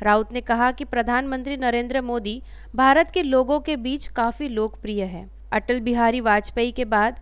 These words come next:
वे बीजेपी को नई ऊंचाई पर ले गए। पीएम मोदी के शासन से देश में सियासी स्थिरता आई है।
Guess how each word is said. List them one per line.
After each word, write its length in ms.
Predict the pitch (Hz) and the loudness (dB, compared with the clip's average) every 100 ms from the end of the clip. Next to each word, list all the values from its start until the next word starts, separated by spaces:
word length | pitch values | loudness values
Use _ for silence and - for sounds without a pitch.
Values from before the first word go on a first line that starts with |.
| - | -6
वे 120 | 277 285 | -2 0
बीजेपी 480 | 277 294 311 311 | 2 2 0 -2
को 160 | 311 339 | 0 0
नई 220 | 269 262 | 0 0
ऊंचाई 480 | 311 240 240 240 254 | -2 -6 0 2 2
पर 180 | 269 269 | 2 -2
ले 200 | 214 190 | 0 -2
गए। 200 | 180 - - - | -4 -10 -14 -6
पीएम 240 | - 320 330 | 2 4 4
मोदी 300 | 320 320 370 | 4 4 2
के 140 | 403 | 2
शासन 480 | 381 277 262 330 311 | 2 4 4 4 -4
से 260 | - 180 - | -4 -6 -8
देश 380 | 202 233 262 254 | 0 2 2 0
में 120 | 277 | -4
सियासी 500 | 294 262 254 262 320 | -2 2 4 4 0
स्थिरता 480 | 294 - 269 277 302 | -4 -4 -4 0 2
आई 240 | - 208 | 2 0
है। 360 | 190 185 - - | -2 -8 -12 -16